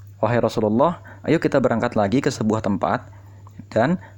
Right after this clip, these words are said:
eh, tempat itu kalau bisa lebih dekat kepada mata air, dan kalau bisa kita tutup mata air itu dari jangkauan orang-orang Quraisy. Sehingga orang-orang Quraisy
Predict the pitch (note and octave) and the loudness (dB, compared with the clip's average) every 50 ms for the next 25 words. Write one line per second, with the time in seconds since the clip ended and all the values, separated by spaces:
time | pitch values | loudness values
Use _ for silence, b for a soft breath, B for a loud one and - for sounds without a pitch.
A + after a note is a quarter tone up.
0 | B - - - A2+ A2 A2 A2+ G#2+ G#2 - - - - D3 B2+ A#2 C3 B2+ B2+ | B -8 -2 0 2 2 2 2 0 -2 -8 -16 -10 -6 -6 -4 -4 -4 -4 -4
1 | C3 - F#3 - - D3+ C#3 C3+ A2+ G#2 G2 G#2 - E3+ F3 D#3+ D3 B2+ B2 B2+ | -4 -4 -4 -4 -2 -2 -2 0 0 -2 -2 -2 -4 -4 -2 -2 -2 -2 -2 -2
2 | B2 A2 G#2+ - - - - F#3 F#3 - - B B B B B - - - - | -2 -2 -2 -4 -4 -6 -6 -6 -6 -6 -14 B B B B B -10 -6 -4 -2
3 | C3 B2+ B2 B2 A#2 - - - F#2 - - G#2+ - - B B B B B B | -2 -2 -2 -2 -4 -4 -6 -6 -6 -4 -4 -4 -6 -6 B B B B B B
4 | - A#2 A#2 B2 B2 C3 B2+ B2 A2+ C3 D3+ - G#3+ G3 - E3 - F#3 - - | -4 -2 0 0 0 0 0 0 0 -2 -2 0 -2 -4 -2 -2 -2 -2 0 0
5 | C3+ B2 - - - - C#3+ C3 - B2 - A#2+ A#2 - - - G#2+ - - D#3+ | -2 -2 -2 -4 -2 -2 -4 -2 -2 -2 0 0 0 0 0 -2 -4 -2 -2 -2
6 | E3+ - B B B - - A2 A2+ C#3+ F3 B2 A#2+ G2+ G2+ G#2+ B2 C#3+ E3 D#3+ | -2 -2 B B B -2 0 2 2 2 2 2 0 -2 0 0 0 0 0 0
7 | - A#2+ A#2 A2+ G2+ G#2+ G#2 G2+ G#2 - A2 F#2+ F#2 F2+ F2 E2 - - - - | 0 -2 -2 0 0 0 0 0 -2 -2 0 0 2 0 0 -2 -6 -10 -14 -16
8 | - - - - - - - - - - - - - - - - - - - - | -20 -20 -20 -20 -20 -20 -20 -20 -20 -20 -20 -20 -20 -20 -20 -20 -20 -20 -10 -4
9 | - A2+ G#2+ F#2 - - C3 D#3+ G3 B B B B B B - A#2 C#3+ E3+ C#3 | -2 -2 -2 0 0 0 0 0 0 B B B B B B -2 0 2 2 2
10 | C3+ C3 C3+ C3+ A#2+ A#2+ A2+ G#2 G#2+ A2+ D3+ E3 | 2 2 2 0 0 0 0 0 0 0 -2 -4